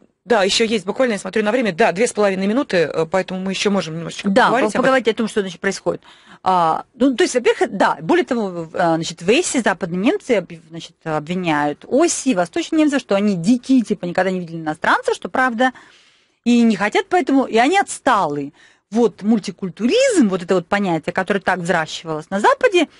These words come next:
Speaker 2: естественно, при-, в Г Д Р никак не прижилось, потому что они столкнулись с этим уже гораздо позже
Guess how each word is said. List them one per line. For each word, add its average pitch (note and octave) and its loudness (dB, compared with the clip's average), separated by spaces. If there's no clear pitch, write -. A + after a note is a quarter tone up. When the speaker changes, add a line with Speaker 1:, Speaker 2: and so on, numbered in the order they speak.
Speaker 2:
естественно, A4+ 4
при-, C#4 -2
в G3 -4
Г C4 4
Д A#3+ 4
Р G#4 4
никак G#4+ 0
не F#4+ -2
прижилось, G#4 4
потому F3+ 0
что G#3 0
они G#3 0
столкнулись D4 0
с - -6
этим C#4 2
уже B3+ 2
гораздо A#3+ 2
позже E3 -2